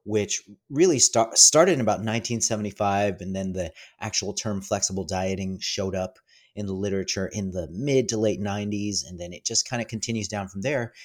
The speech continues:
And flexible dieting, as it's described in the peer-reviewed literature, really has had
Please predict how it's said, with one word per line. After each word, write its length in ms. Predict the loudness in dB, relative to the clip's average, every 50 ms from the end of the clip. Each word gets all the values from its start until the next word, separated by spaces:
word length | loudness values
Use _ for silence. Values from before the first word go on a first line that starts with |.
| -20 -20 _ _ -6
And 200 | -4 -4 -4 -2
flexible 440 | -2 -2 0 0 0 0 -2 -2 -2
dieting, 420 | 0 0 0 0 0 -2 -4 -4 -2
as 260 | 0 2 2 2 2
it's 160 | 2 2 0 0
described 480 | 2 0 0 0 2 2 2 0 0
in 80 | -4 -8
the 80 | -8
peer-reviewed 520 | -6 -4 -4 -2 -2 -4 -4 -6 -8 -8 -4
literature, 560 | -4 -2 -2 -2 -2 -4 -4 -4 -4 -4 -6 _ _ _ _ _ _ _ -4
really 380 | 0 2 2 4 4 2 2
has 680 | 0 -2 0 4 6 6 6 6 6 4 2 2 0 -2 -4
had 380 | -4 -2 0 0 0 -2 -4